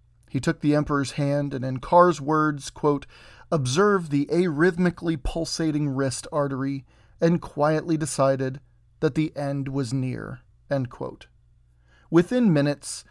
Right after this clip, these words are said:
many gathered around Isaac's bed. His wife, his daughter, Maria,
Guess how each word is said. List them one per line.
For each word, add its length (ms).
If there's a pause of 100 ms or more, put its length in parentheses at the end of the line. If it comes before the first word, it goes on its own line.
(280)
many 280
gathered 440
around 400
Isaac's 440
bed. 380 (800)
His 220
wife, 360
his 120
daughter, 480
Maria, 600